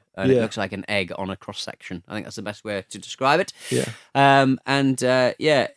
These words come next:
Speaker 1: it was just basically a chap, um, trying to make a long egg, um, with using things like, um, <laughs> he said waste pipe. He used a waste pipe. But, like, it's just a pipe.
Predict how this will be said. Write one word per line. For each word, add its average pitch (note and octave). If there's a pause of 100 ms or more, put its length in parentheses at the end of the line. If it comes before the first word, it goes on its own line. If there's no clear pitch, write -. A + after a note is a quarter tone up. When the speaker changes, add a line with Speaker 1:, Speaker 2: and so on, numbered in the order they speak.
(140)
Speaker 1:
it A#2
was A2+
just A2+
basically G2+
a F#2
chap, G2
um, G2
trying F2+
to -
make F2+
a -
long F#2+
egg, F#2
um, F#2
with F#2+ (280)
using D3+
things C3
like, G#2+ (220)
um, G2+
<laughs> -
he A2+ (280)
said D3
waste C3+
pipe. F2 (320)
He C3+
used F3
a D3
waste C#3+
pipe. - (340)
But, G3+
like, G#3
it's E3
just -
a -
pipe. -